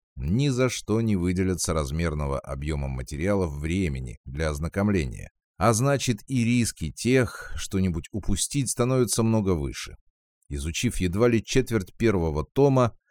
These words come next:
Катя уже несколько раз ловила себя на мысли, что нынешнее дело напоминает ей другое.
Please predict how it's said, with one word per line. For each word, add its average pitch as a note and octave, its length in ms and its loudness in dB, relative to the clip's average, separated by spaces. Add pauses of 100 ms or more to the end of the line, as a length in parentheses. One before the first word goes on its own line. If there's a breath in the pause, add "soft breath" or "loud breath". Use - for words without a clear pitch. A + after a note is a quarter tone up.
(120)
Катя B2+ 320 2
уже A2 180 2
несколько A#2 480 2
раз A2+ 220 4
ловила G#2+ 320 4
себя G2+ 260 2
на G2+ 140 4
мысли, G#2 340 2
что F#2+ 220 0
нынешнее G2 640 4
дело A#2 260 4
напоминает F#2 640 2
ей F2 200 2
другое. G2 560 2